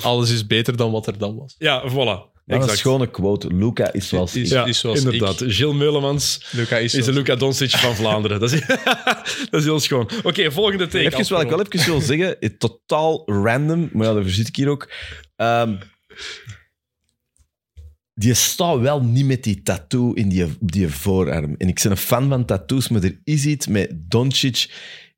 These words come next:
Speaker 3: dat
Speaker 2: Die leeuw, of wat is het?
Speaker 3: Ja, dat
Speaker 2: Ja.
Speaker 3: ding er, dan denk
Speaker 2: Hmm.
Speaker 3: ik, want soms heeft hem zijn sleeves aan, dan denk ik, "Beter."
Speaker 2: <laughs>
Speaker 3: Je moet eens op letten, er is iets dat niet klopt.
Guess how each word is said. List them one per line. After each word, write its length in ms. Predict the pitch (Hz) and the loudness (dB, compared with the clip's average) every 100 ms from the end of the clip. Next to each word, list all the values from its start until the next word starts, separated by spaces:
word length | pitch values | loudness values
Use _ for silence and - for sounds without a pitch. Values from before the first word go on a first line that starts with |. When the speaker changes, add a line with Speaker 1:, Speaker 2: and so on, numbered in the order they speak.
| - | -6
Speaker 3:
dat 340 | 92 98 - - | 2 2 0 -6
Speaker 2:
Die 220 | 113 117 | -2 0
leeuw, 300 | 113 147 120 | 2 2 0
of 100 | 104 | 0
wat 120 | 113 | -2
is 100 | 180 | -2
het? 80 | 131 | 0
Speaker 3:
Ja, 220 | 131 147 | 2 2
dat 200 | 135 123 131 | 0 -2 -2
Speaker 2:
Ja. 80 | |
Speaker 3:
ding 240 | 120 175 175 | -2 0 2
er, 140 | 151 123 113 | 2 2 0
dan 420 | 104 123 135 135 | -2 0 0 0
denk 140 | 143 | 0
Speaker 2:
Hmm. 80 | 135 | 0
Speaker 3:
ik, 380 | 110 - - - | -2 -8 -14 -8
want 140 | 113 117 | -4 0
soms 160 | 147 | 2
heeft 120 | 156 151 | 2 2
hem 100 | 131 | 2
zijn 180 | 123 | 2
sleeves 360 | 107 135 143 165 | 2 0 2 2
aan, 60 | 165 | 0
dan 120 | 139 | 0
denk 140 | 135 | 0
ik, 220 | 117 80 | -2 -4
"Beter." 520 | - 113 113 90 - - - - - - 784 | 0 2 2 0 -6 -6 -10 -10 -18 -12 -2
Speaker 2:
<laughs> 520 | - - - - - | -2 -4 -14 -18 -4
Speaker 3:
Je 60 | 120 | -2
moet 80 | 131 | 2
eens 80 | 143 | 0
op 140 | - | 2
letten, 320 | 113 147 104 | 0 0 0
er 100 | 110 - | -2 0
is 180 | 170 | 0
iets 80 | 160 | 2
dat 140 | 147 123 | 0 0
niet 160 | - | -2
klopt. 500 | - 123 - - - | 0 -2 -2 -10 -10